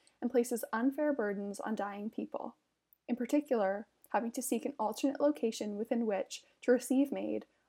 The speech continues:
or not be able to receive it at all, due to the institution's religious affiliations.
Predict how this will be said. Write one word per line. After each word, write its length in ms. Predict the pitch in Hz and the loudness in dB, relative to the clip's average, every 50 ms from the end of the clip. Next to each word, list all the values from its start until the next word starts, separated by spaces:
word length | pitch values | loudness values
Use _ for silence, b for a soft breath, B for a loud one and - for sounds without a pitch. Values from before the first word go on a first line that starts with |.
| _ _ | _ _
or 100 | 254 247 | 6 6
not 240 | 233 220 208 208 - | 6 6 2 2 2
be 120 | 269 247 | 2 2
able 160 | 220 208 226 220 | 2 2 0 -2
to 120 | - 233 | -2 -2
receive 320 | 220 220 - - 196 196 | -2 -2 -2 -2 -2 -2
it 160 | 214 202 202 196 | -2 -4 -6 -6
at 60 | - | -4
all, 340 | - - - - - 233 - - _ _ _ _ _ _ | -4 -4 -4 -6 -8 -12 -12 -14 _ _ _ _ _ _
due 120 | - 240 | -2 -2
to 100 | 247 - | 0 2
the 120 | 302 262 240 | 0 0 2
institution's 800 | - 233 226 - 226 214 - - 208 214 - 226 208 214 214 - | 2 0 -2 -2 -6 -6 -6 -6 -6 -4 -6 -6 -6 -6 -6 -4
religious 420 | 214 202 208 208 196 220 220 - | -4 -2 -2 -2 -2 -4 -4 -4
affiliations. 840 | - - - 214 214 202 - - - - - - - - 269 - - | -6 -4 -4 -4 -4 -4 -4 -4 -6 -6 -6 -8 -8 -8 -10 -10 -10